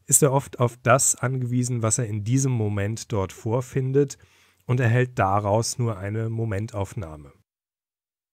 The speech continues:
In diesen Kulturen, so wie Levi Strauss sie damals vorgefunden hat, gab es zwar mündliche Überlieferungen, aber meistens keine tatsächliche Geschichtsschreibung.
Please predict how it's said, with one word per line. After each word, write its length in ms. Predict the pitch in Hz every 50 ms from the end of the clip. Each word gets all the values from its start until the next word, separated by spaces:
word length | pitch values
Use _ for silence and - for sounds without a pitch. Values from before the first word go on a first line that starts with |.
| _ _ _ _ _ _ _ -
In 180 | - 135 135
diesen 460 | 131 139 143 135 139 127 123 117 110
Kulturen, 800 | - - - 113 92 - - 120 110 113 127 151 185 196 196 _ _ _
so 280 | - - 113 104 98 98
wie 140 | 104 98 98
Levi 260 | 98 101 104 110 107
Strauss 400 | - - - 107 101 95 - -
sie 80 | 113 104
damals 400 | 101 101 101 101 95 90 - -
vorgefunden 720 | - - 104 110 117 123 - - 135 123 123 127 120 110
hat, 200 | 117 127 - - _ _ _ _ _ _ _ _ _
gab 160 | - 107 110
es 200 | 117 117 - -
zwar 360 | - - - 117 107 101 101 101
mündliche 520 | 101 107 117 131 127 139 127 110 - 131
Überlieferungen, 920 | 117 107 98 104 95 98 117 131 123 - 135 143 139 143 156 156 160 160 _ _ _ _ _ _
aber 160 | - 117 120 113
meistens 480 | 113 117 135 - - - 127 - -
keine 500 | - - 117 110 117 120 123 123 120 113
tatsächliche 840 | - - 101 90 92 - - 107 98 - - 107 98 - - 113 104
Geschichtsschreibung. 1000 | 98 104 95 - 117 104 - - - - - 113 80 80 78 71 78 71 69 67